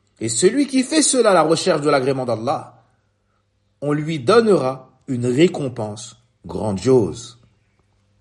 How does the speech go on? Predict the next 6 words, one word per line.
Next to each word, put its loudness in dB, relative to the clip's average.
Allah 2
subhanahu 0
wa 6
ta'ala 6
nous 2
dit, -6